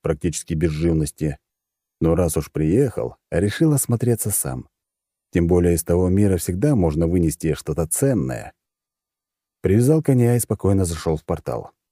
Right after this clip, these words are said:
Сразу влил побольше энергии в вязь рун, но не почувствовал ни единого биения сердца. Странно, но ладно. Мало ли что. Тем более со стороны замка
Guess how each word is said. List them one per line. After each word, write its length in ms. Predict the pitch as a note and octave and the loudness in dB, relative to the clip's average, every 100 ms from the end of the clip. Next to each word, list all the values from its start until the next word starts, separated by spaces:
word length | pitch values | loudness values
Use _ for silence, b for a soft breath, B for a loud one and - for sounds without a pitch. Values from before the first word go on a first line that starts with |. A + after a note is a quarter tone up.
| _ | _
Сразу 600 | - - E2 F#2+ F#2 F#2+ | -8 -4 0 0 2 0
влил 300 | F2 F#2 G2 | 2 2 2
побольше 480 | E2 D#2 F2 F2+ - | 0 0 2 0 0
энергии 580 | D#2+ F#2 G2 F2 F2+ F2+ | 0 2 2 2 0 2
в 40 | |
вязь 280 | D#2+ F#2 D#2+ | 2 0 0
рун, 360 | D#2+ G#2 G#2 C2+ - _ _ _ _ - | -2 0 0 -2 -8 _ _ _ _ 0
но 200 | A2 D3 | 2 4
не 120 | D3 | 4
почувствовал 640 | C#3+ - D3+ C3+ C#3+ B2+ | 2 0 0 2 2 4
ни 320 | G#2+ F#2+ G2+ A2 | 4 4 4 4
единого 400 | G2+ A2+ A2 G2 | 2 4 4 2
биения 440 | F#2+ G2+ G2+ G2 | 2 2 4 2
сердца. 560 | - C3 B2+ - B1+ - _ _ _ _ _ | 0 0 0 -2 -8 -8 _ _ _ _ _
Странно, 880 | - - - C3 D#3+ D#3+ D#3+ D#3+ A2 - _ _ | -12 -4 -2 2 2 4 4 2 -2 -10 _ _
но 180 | C#2+ G2 | 0 2
ладно. 420 | C#3 C#2+ B1+ C#2 - _ _ _ _ _ | 2 0 -4 -8 -10 _ _ _ _ _
Мало 260 | - F#3+ F3+ | 0 2 2
ли 120 | D#3 | 0
что. 300 | - - - - _ _ _ _ | -4 -8 -10 -14 _ _ _ _
Тем 160 | G2 F2+ | 0 2
более 400 | F#2+ F#2 E2+ D2+ | 2 2 0 -2
со 160 | - | -4
стороны 340 | - F2+ G2 F2+ | -4 -2 0 2
замка 600 | G#2 A2+ G2 F2+ D2 | 2 2 0 -2 -4